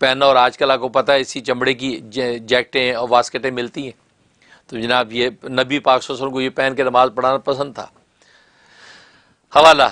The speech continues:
इब्ने असाकिर, सीरतु शामिया सफ़ा चार सौ छियासी जिल्द सात,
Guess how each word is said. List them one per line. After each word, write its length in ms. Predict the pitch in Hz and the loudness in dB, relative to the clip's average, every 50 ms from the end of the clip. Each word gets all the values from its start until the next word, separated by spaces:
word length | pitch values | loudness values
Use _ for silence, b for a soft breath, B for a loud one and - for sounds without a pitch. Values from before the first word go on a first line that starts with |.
| - - _ _ _ | -2 -10 _ _ _
इब्ने 260 | - 147 143 147 160 156 | -2 -2 0 0 2 2
असाकिर, 580 | 147 139 - - 143 147 143 - 190 185 175 165 _ _ _ _ _ - | 2 2 4 4 4 4 4 2 0 -2 -2 -4 _ _ _ _ _ -12
सीरतु 400 | - - - 151 147 139 - 156 135 | -6 -2 0 0 0 0 -2 -4 -4
शामिया 500 | - - 143 143 151 156 170 175 170 160 | -2 0 2 2 2 2 0 0 0 0
सफ़ा 360 | - - 165 - - 165 135 107 - b b b b b b - | 0 0 0 2 2 2 0 0 -2 b b b b b b 0
चार 240 | - 139 143 147 143 | 2 4 4 4 2
सौ 160 | - 160 151 135 123 127 | 2 0 0 0 0 -2
छियासी 600 | - - - - 151 147 156 147 - 190 175 156 | -6 -6 0 2 4 4 4 4 0 -4 -4 -4
जिल्द 300 | 127 120 160 156 135 139 | -2 0 0 0 0 -2
सात, 400 | 135 - - 131 135 139 131 - | -2 0 2 2 2 2 2 0